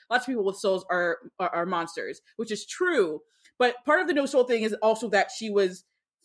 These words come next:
forged by Lilith to just be a torturing machine, basically to not have any other, you know, imperative besides that, to serve Lucifer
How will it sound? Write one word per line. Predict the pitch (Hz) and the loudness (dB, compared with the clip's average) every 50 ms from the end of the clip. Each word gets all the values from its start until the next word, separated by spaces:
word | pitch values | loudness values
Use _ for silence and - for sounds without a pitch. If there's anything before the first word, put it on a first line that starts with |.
| - - - | -20 -6 0
forged | 262 240 226 220 214 208 202 208 - | 4 6 6 6 6 4 2 -2 0
by | 233 208 202 196 | 2 4 4 4
Lilith | 185 190 180 190 190 185 | 2 2 0 0 -2 -2
to | - 202 | -6 -10
just | 170 196 - - _ | -10 -10 -10 -10 _
be | 202 185 185 180 175 - - | -10 -8 -8 -8 -8 -4 -4
a | 190 180 | -4 -4
torturing | 180 - - 226 196 180 - - 196 180 180 175 170 160 165 165 143 104 | -4 -4 0 0 0 0 0 -4 -2 0 0 0 0 0 -4 -6 -8 -6
machine, | 170 180 180 - - 190 196 180 175 165 160 165 170 165 - _ _ _ | -6 -6 -6 -6 -10 -10 -8 -8 -6 -6 -8 -8 -10 -12 -14 _ _ _
basically | - 247 247 240 254 - 233 214 202 190 | 2 2 2 0 -2 0 0 0 0 2
to | - 240 214 | 2 0 2
not | 208 233 233 220 226 208 | 4 4 2 2 2 2
have | 240 233 233 214 | 2 4 4 4
any | 208 208 202 196 190 180 180 - | 4 2 2 2 -2 -4 0 2
other, | 214 202 190 180 175 170 165 165 160 - - _ _ _ _ _ | 2 4 6 6 4 4 4 2 0 -4 -12 _ _ _ _ _
you | 175 196 | -6 -4
know, | 190 170 160 151 151 - - | -2 0 0 0 0 -2 -4
imperative | 202 190 - - 240 233 202 180 180 170 170 | -6 -2 6 8 8 8 8 6 4 2 0
besides | 190 - - 180 175 175 170 | -4 -2 0 0 0 0 0
that, | 170 160 - - | -2 -4 -4 -6
to | 185 | -6
serve | - - 247 247 226 | 2 6 6 6 6
Lucifer | 233 220 196 - 190 - 175 160 165 165 165 | 4 -2 -4 -6 -6 -4 -2 -2 0 -2 -4